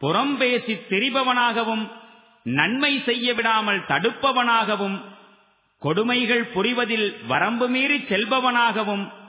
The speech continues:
பாவச் செயல்கள் அதிகம் செய்பவனாகவும், இரக்கமற்ற கொடுமைக்காரனாகவும், இத்தனைக்கும் பிறகு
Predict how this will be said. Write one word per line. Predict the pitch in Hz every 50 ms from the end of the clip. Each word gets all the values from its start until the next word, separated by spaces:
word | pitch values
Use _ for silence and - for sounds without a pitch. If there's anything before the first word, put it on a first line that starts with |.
| - - - _ _ _ _ _ -
பாவச் | 160 170 185 220 269 285 285 269 - -
செயல்கள் | 240 226 240 247 247 226 226 233 214 208
அதிகம் | - - 143 - 185 247 254 269 262 247 220
செய்பவனாகவும், | - 190 190 240 269 247 269 262 262 254 247 247 240 226 220 233 220 220 214 208 202 - - - - - - - _ _ _
இரக்கமற்ற | - 120 151 170 196 214 - - 233 233 233 240 233 - - 262 254 180 -
கொடுமைக்காரனாகவும், | 185 196 247 262 285 277 269 269 - 240 240 240 240 233 226 220 220 208 190 202 185 190 180 180 143 - - - - - - - _ _ _ _
இத்தனைக்கும் | - 131 170 180 - - - 302 294 294 277 277 - - - 247 233 214 -
பிறகு | - 196 214 247 254 220 202 190 143 110